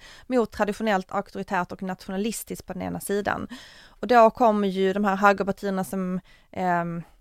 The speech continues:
som är liksom mer traditionella och konservativa, de hamnar liksom på, eh, den sk-, den skalan där man ändå vill ha s-, stramare invandring, och då passar det här bättre in egentligen i det moderna, i, i den moderna positionen för partierna.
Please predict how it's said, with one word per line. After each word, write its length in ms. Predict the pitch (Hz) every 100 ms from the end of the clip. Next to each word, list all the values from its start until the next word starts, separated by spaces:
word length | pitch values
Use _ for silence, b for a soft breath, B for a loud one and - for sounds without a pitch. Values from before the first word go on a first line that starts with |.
| -
som 180 | - 220
är 60 | 208
liksom 200 | 202 202
mer 100 | 196
traditionella 520 | 208 190 208 196 190
och 60 |
konservativa, 640 | 247 202 190 190 - - 196
de 160 | 196
hamnar 440 | 190 196 208 196 185
liksom 340 | 185 196 180
på, 400 | - 180 170 170 b b b b b -
eh, 600 | 180 175 170 170 165 165 -
den 320 | 196 214 190
sk-, 220 | 185 - -
den 260 | 208 196 190
skalan 360 | 208 196 190
där 60 | 185
man 100 | 190
ändå 120 | 185
vill 100 | 180
ha 40 |
s-, 320 | 180 - - -
stramare 380 | 190 190 180 -
invandring, 520 | 208 196 - 101 202
och 80 | 190
då 100 | 185
passar 320 | 196 - 196
det 40 |
här 100 | 190
bättre 440 | 180 190 - 196 190
in 200 | 175 190
egentligen 380 | 180 160 185 165
i 60 |
det 260 | 160 160 165
moderna, 680 | 175 165 190 180 180 190 185 _ - _ _ -
i, 300 | 214 - 226
i 20 |
den 80 | 208
moderna 260 | 208 185
positionen 480 | 185 208 214 185 170
för 80 | -
partierna. 520 | 180 - - - -